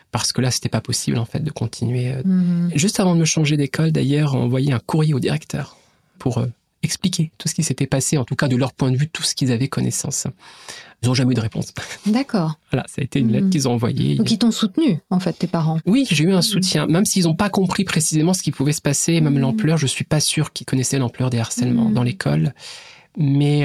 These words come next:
Speaker 2: Mais au
Speaker 1: euh,
Speaker 2: point de te changer d'école, c'est qu'ils devaient quand même
Speaker 1: Oui.
Speaker 2: percevoir qu'il y avait un souci, quoi.
Speaker 1: Oh oui,
Speaker 2: Et que
Speaker 1: clairement.
Speaker 2: c'était pas adapté pour toi.
Speaker 1: Complètement. Et là,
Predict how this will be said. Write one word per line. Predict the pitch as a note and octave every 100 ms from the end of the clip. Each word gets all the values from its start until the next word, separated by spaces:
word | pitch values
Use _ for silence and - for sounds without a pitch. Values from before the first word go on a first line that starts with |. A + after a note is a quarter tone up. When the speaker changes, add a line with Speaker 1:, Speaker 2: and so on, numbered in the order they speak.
| B2
Speaker 2:
Mais | G#3
au | B2
Speaker 1:
euh, |
Speaker 2:
point | B3
de | A#3
te | A3+
changer | - A3
d'école, | G3+ G3+ C4+ D4
c'est | - F#3+
qu'ils | - F3
devaient | E3+
quand | F#3
même | F3+
Speaker 1:
Oui. | F3+
Speaker 2:
percevoir | G3 - F3 G3+
qu'il | - F3+
y |
avait | E3+
un | D#3+
souci, | - G#3+ - E3
quoi. | - F#3+
Speaker 1:
Oh |
oui, | E3
Speaker 2:
Et | C3
que | -
Speaker 1:
clairement. | D3
Speaker 2:
c'était | F3+ F#3
pas | F#3 G3+
adapté | F#3 F#3 G#3
pour | G3 -
toi. | E3 E3+ _ -
Speaker 1:
Complètement. | - C#3+ C#3+ C3 D#3 _ - - - - - - - - D3+
Et |
là, | D3+ E3+ G#3 G#3